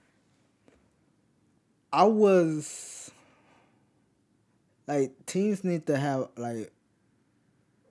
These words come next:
people that's different. And I showed that I was different. In a sense. Okay?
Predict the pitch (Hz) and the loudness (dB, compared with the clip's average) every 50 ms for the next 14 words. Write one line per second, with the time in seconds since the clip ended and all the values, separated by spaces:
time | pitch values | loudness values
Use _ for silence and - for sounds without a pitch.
0 | _ _ _ _ _ _ _ _ _ _ _ _ _ _ _ _ _ - _ - | _ _ _ _ _ _ _ _ _ _ _ _ _ _ _ _ _ -20 _ -20
1 | - - - 202 175 160 147 127 104 101 101 107 110 117 143 143 131 - - - | -10 -4 -2 -2 0 2 2 0 0 -4 -10 -12 -6 -4 -4 -4 -4 -6 -12 -18
2 | - - - _ _ _ _ _ _ _ _ _ _ _ _ _ _ - 160 139 | -20 -20 -20 _ _ _ _ _ _ _ _ _ _ _ _ _ _ -8 -4 -2
3 | 131 127 120 120 117 - - 131 147 135 - - - 151 139 135 127 123 127 120 | -2 -2 -2 -4 -6 -6 -4 -4 -4 -4 -4 -6 -4 -2 -2 -2 -2 -4 -6 -6
4 | - - 123 123 123 117 113 107 98 95 101 - - 131 127 - - - 104 87 | -6 -6 -4 -4 -4 -4 -6 -8 -10 -14 -16 -8 -6 -4 -4 -4 -6 -10 -12 -12
5 | - - _ _ _ - - _ _ _ _ _ _ _ _ _ _ _ _ _ | -14 -18 _ _ _ -20 -20 _ _ _ _ _ _ _ _ _ _ _ _ _
6 | _ _ _ _ _ _ _ _ _ _ _ _ _ _ _ _ _ _ _ _ | _ _ _ _ _ _ _ _ _ _ _ _ _ _ _ _ _ _ _ _
7 | _ _ _ _ _ _ _ _ _ _ _ _ _ _ _ _ _ _ _ _ | _ _ _ _ _ _ _ _ _ _ _ _ _ _ _ _ _ _ _ _
8 | _ _ _ _ _ _ _ _ _ _ _ _ _ _ _ _ _ _ _ _ | _ _ _ _ _ _ _ _ _ _ _ _ _ _ _ _ _ _ _ _
9 | - 143 135 123 113 113 - - - 143 120 - - _ - - - - _ _ | -6 -4 -2 -2 -4 -4 -8 -6 -6 -6 -6 -6 -8 _ -20 -20 -20 -20 _ _
10 | _ _ _ _ _ _ _ _ _ _ _ _ _ _ _ _ _ _ - - | _ _ _ _ _ _ _ _ _ _ _ _ _ _ _ _ _ _ -20 -20
11 | 104 - 123 127 135 135 | -12 -6 -6 -4 -4 -6